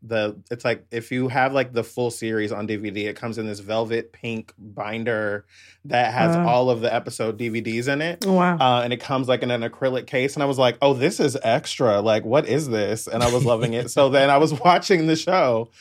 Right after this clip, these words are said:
Speaker 1: Um, and I was like, "Oh, these white women are off the chain," and, like, just really, really enjoying them. And, and for me, it has been great to be able to watch characters through so many different stages of their lives, right? So we had six seasons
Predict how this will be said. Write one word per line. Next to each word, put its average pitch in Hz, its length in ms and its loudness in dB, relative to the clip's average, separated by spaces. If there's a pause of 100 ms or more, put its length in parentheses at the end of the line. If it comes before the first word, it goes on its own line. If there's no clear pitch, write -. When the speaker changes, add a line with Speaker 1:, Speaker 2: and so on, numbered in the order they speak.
(280)
Speaker 1:
Um, 139 520 6
and 143 100 0
I 147 60 6
was 151 80 2
like, 143 240 6
"Oh, 160 100 6
these 185 240 0
white 165 160 4
women 143 260 0
are 123 220 2
off 127 260 2
the 127 100 -8
chain," 131 580 -2
and, 127 160 -2
like, 120 400 0
just 139 160 -4
really, 151 240 6
really 135 240 2
enjoying 120 400 0
them. 113 480 -2
And, 113 320 -4
and 117 260 -6 (340)
for 143 220 0
me, 160 300 2
it 139 180 2
has 135 200 -2
been 131 180 -4
great 120 320 0
to - 100 -6
be 127 120 -2
able 123 160 0
to 113 100 0
watch 113 360 0
characters 135 760 -2 (340)
through 139 340 2
so 127 240 0
many 127 180 0
different 117 320 -2
stages 117 460 -2
of 110 140 0
their 101 140 -2
lives, 101 600 2
right? 110 280 -2
So 127 120 -2
we 127 140 0
had 135 200 2
six - 300 -8
seasons 123 560 -2